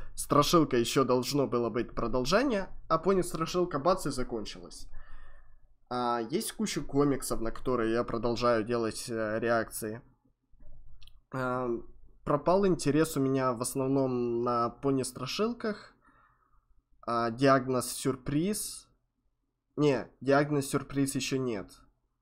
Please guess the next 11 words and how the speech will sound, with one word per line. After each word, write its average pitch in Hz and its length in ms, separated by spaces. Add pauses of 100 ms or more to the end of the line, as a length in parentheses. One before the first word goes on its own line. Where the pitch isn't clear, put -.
(360)
Это 131 220
мне 143 280
и-, 131 120
<laughs> 139 80
всё 151 280
ещё 156 220
интересно 151 540
смотреть. 110 520 (840)
Когда 151 280
пробуждаются 139 580
демоны. 139 500